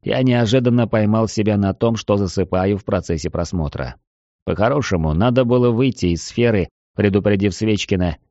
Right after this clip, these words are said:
но накопившаяся усталость срубила так внезапно,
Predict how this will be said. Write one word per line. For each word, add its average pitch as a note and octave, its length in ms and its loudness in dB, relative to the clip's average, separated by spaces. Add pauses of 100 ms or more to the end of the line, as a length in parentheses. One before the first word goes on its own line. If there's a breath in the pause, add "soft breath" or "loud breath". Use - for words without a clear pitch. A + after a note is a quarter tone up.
(120)
но A#2+ 180 2
накопившаяся A#2+ 920 0
усталость A#2+ 560 0
срубила G#2+ 520 0
так G2+ 280 -2
внезапно, F#2+ 640 -2